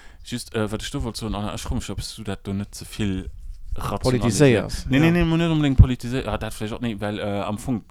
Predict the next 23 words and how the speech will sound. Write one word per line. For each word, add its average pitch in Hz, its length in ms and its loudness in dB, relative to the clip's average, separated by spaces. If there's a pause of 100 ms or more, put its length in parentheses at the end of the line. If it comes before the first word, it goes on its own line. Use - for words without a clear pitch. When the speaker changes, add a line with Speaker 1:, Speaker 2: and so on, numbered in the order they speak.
Speaker 1:
das - 400 -10
Metal 107 280 -10
ist - 100 -14
etwas, - 360 -12
was 87 100 -12 (340)
relativ 101 420 -8
primitive 98 400 -4
Instinkte 101 380 -10
ausschwätzt. 90 460 -12 (760)
Und, 98 380 -2
äh, - 40 -8
wenn 92 1040 -8 (100)
du 127 60 -2
effektiv 107 500 -6 (380)
die 98 140 -6
Energie 101 360 -2
aus 92 140 -4
dem 98 120 -8
Metal 98 260 -8
hältst 92 180 -8
und 95 80 -10
du 92 80 -10
i-, 98 180 -10